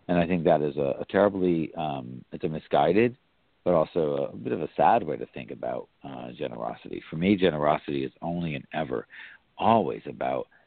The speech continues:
giving of yourself, whatever capacity that is that you can, you can manage,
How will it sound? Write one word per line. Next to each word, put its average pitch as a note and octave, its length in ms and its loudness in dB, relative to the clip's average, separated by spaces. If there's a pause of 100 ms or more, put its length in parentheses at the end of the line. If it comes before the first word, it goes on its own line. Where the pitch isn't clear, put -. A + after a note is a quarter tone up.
(180)
giving F#2+ 280 0
of B1+ 100 -10
yourself, B1+ 580 -2 (380)
whatever G#2+ 340 4
capacity D#2 680 -2
that C#2 260 -2
is E2 300 -2
that - 120 -8
you D2 200 -2
can, D2 360 -6
you E2 200 -2
can B1+ 200 -8
manage, D2+ 380 -2